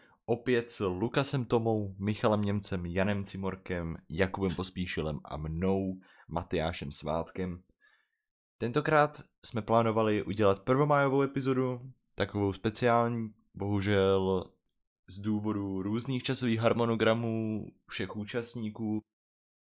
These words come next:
K tomu však ale nedošlo, a proto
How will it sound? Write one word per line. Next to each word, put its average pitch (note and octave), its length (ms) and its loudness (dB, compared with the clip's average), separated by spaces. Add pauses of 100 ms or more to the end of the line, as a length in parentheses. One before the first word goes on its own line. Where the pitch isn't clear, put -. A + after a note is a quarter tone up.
(560)
K - 40 -20
tomu C#3+ 180 2
však C#3 220 0
ale A2 160 2
nedošlo, A2 460 0 (1120)
a A#2 340 6
proto B2+ 800 -2